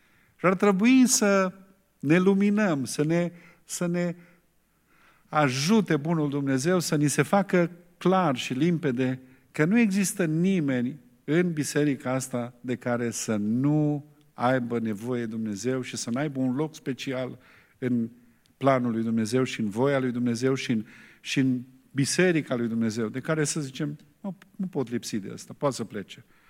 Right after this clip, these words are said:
Dacă nu vine, nu vine, să-i fie de bine”, și așa mai departe. Asta ne învață legea numărul doi. Asta ne învață. Că este aceeași conștiință colectivă, este aceeași pasiune.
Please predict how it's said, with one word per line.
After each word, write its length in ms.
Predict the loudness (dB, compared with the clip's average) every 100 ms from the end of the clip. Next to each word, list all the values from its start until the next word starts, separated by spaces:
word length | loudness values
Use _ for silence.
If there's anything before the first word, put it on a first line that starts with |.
| _
Dacă 220 | -6 -2
nu 160 | -2 -2
vine, 340 | -2 -4 -4
nu 160 | -6 -8
vine, 380 | -8 -10 -10
să-i 180 | -10 -12
fie 200 | -10 -10
de 120 | -8
bine”, 440 | -8 -6 -6 -6 -8 -14 _ _
și 160 | -14 -6
așa 40 |
mai 120 | -4
departe. 500 | -4 -6 -10 -12 -14 _ _ _ _ _
Asta 320 | 2 2 6 4
ne 100 | 4
învață 540 | 6 4 4 -2 -6 -10 _
legea 380 | 2 2 2 0
numărul 420 | 0 -2 -2 -4
doi. 300 | -6 -8 -14 _ _ _ _ _
Asta 300 | 2 4 4
ne 80 | 4
învață. 480 | 2 -2 -8 -14 -16 _ _ -20 _
Că 100 | 0
este 520 | 2 4 4 2 2 -2 -16 -4
aceeași 800 | -4 0 2 2 2 0 -4 -12 -20 _ _
conștiință 720 | 0 2 2 4 4 4 2
colectivă, 840 | -2 0 0 -2 -2 -2 -2 -6 -12 _ _ -20 -2
este 280 | 2 2 2
aceeași 440 | 0 2 2 0
pasiune. 800 | 0 2 2 2 2 0 -2 -8